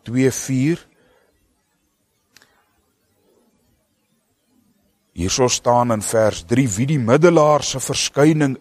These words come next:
inwag uit die heiligdom, soek van harte die verruining wat daar uit sy sterwe kom.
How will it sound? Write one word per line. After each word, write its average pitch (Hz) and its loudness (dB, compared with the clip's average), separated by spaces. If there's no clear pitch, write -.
inwag 175 2
uit 151 0
die 143 4
heiligdom, 139 0
soek - -2
van 156 2
harte 185 0
die 156 0
verruining 147 2
wat 127 2
daar 131 2
uit 143 -2
sy 139 -4
sterwe 139 -4
kom. 87 -6